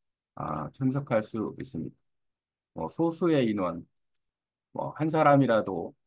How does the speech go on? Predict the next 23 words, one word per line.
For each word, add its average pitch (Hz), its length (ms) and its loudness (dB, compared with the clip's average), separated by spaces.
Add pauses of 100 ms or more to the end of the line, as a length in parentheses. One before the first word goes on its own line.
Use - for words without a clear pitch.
(140)
일 113 180 -6
대 131 180 0
일이라도 101 540 -4
진행을 98 600 -6
한다는 101 440 -4
거, - 220 -10 (920)
어, - 160 -12 (380)
더 107 120 2
많은 95 280 4
사람이 92 380 0
참가를 110 640 -2
하면 104 220 -6
좋겠습니다. - 640 -18 (640)
네, 95 140 -6 (120)
이렇게 131 440 2
오 127 300 6
일, 160 260 4
팔 160 200 -4
일, 151 220 0
구 117 220 -4
일에 127 320 2
하는 123 300 -4
이유가 98 720 -2